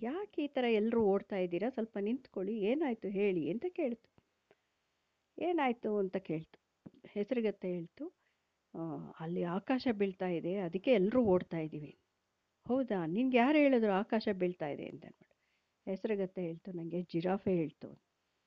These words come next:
"ನಿನಗೆ ಯಾರು ಹೇಳಿದ್ರು?" ಅಂತ ಜಿರಾಫೆನ್ ಕೇಳ್ತು ಮ-, ಮ-, ಸಿಂಹ. "ಅಯ್ಯೋ, ಆನೆ ಹೇಳ್ತು, ಅಲ್ಲ, ಆನೆ ಬೀಳ್ತಾ ಇದೆಯಂತೆ ಆಕಾಶ" ಅಂತ ಹೇಳ್ತು. "ಆನೆ ನೀನ್ ನೋಡ್ದ್ಯಾ ಆಕಾಶ ಬೀಳ್ತಾ?" "ಇಲ್ಲಪ್ಪ, ಕರಡಿ ಹೇಳ್ತು, ಅವು ಕರಡಿನೂ ನರಿನೂ ಮೊಲನೂ ಓಡ್ತಾ ಇದ್ವು, ಅದಕ್ಕೆ ನಾನು ಓಡಕ್ ಶುರು ಮಾಡ್ದೆ."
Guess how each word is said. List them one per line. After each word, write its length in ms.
"ನಿನಗೆ 340
ಯಾರು 180
ಹೇಳಿದ್ರು?" 360
ಅಂತ 180
ಜಿರಾಫೆನ್ 540
ಕೇಳ್ತು 460
ಮ-, 200
ಮ-, 180
ಸಿಂಹ. 360
"ಅಯ್ಯೋ, 260
ಆನೆ 320
ಹೇಳ್ತು, 500
ಅಲ್ಲ, 200
ಆನೆ 300
ಬೀಳ್ತಾ 400
ಇದೆಯಂತೆ 420
ಆಕಾಶ" 520
ಅಂತ 200
ಹೇಳ್ತು. 280
"ಆನೆ 260
ನೀನ್ 280
ನೋಡ್ದ್ಯಾ 680
ಆಕಾಶ 340
ಬೀಳ್ತಾ?" 280
"ಇಲ್ಲಪ್ಪ, 500
ಕರಡಿ 340
ಹೇಳ್ತು, 440
ಅವು 300
ಕರಡಿನೂ 540
ನರಿನೂ 380
ಮೊಲನೂ 400
ಓಡ್ತಾ 360
ಇದ್ವು, 340
ಅದಕ್ಕೆ 340
ನಾನು 300
ಓಡಕ್ 220
ಶುರು 160
ಮಾಡ್ದೆ." 240